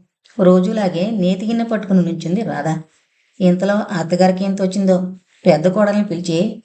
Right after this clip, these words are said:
రాధ చేతిలో నేతి గిన్నె తీసుకోమంది. రాధ అయోమయంగా చూస్తుంటే, "పొద్దున్నే మీ అన్నయ్య అన్నాడుగా, ఇక్కడేదో పనిచేసి కష్టపడిపోతున్నావని, నువ్వు వెళ్ళి కాసేపు పడుకో," అంది రొసొసలాడుతూ.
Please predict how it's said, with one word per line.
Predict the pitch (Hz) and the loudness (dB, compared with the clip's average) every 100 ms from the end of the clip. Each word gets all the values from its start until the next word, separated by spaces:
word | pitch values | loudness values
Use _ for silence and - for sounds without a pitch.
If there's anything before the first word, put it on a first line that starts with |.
| - | 0
రాధ | 160 175 196 | 2 2 0
చేతిలో | 196 196 196 | 0 0 0
నేతి | 190 156 170 | 0 0 -2
గిన్నె | 190 202 | -2 -2
తీసుకోమంది. | 196 247 - 151 156 156 175 _ _ _ _ _ _ _ _ | -2 -6 -4 -4 0 0 0 _ _ _ _ _ _ _ _
రాధ | 190 175 196 233 233 | 0 0 0 -2 -2
అయోమయంగా | 180 175 208 220 220 220 | -2 0 0 0 -2 -2
చూస్తుంటే, | 220 214 202 196 196 190 - - _ 180 | -4 -4 -2 2 0 0 -10 -20 _ 2
"పొద్దున్నే | 175 170 185 | 4 4 2
మీ | 208 202 170 | 2 0 -2
అన్నయ్య | 156 180 | -2 0
అన్నాడుగా, | 190 190 180 208 240 - | 0 0 0 -2 -4 0
ఇక్కడేదో | 185 175 160 185 | 0 2 0 0
పనిచేసి | 185 160 170 180 | 0 -2 -2 -2
కష్టపడిపోతున్నావని, | 185 175 175 180 185 185 185 190 196 202 - | -2 -4 0 0 0 0 0 0 -2 -4 -4
నువ్వు | 196 170 | 0 2
వెళ్ళి | 185 | 2
కాసేపు | 190 180 180 | 0 2 0
పడుకో," | 180 165 220 180 - _ _ _ - | 0 -2 -2 -4 -6 _ _ _ -4
అంది | 156 156 214 | -2 0 0
రొసొసలాడుతూ. | 175 170 180 180 147 - 160 160 | 0 0 0 0 -4 -2 -4 -4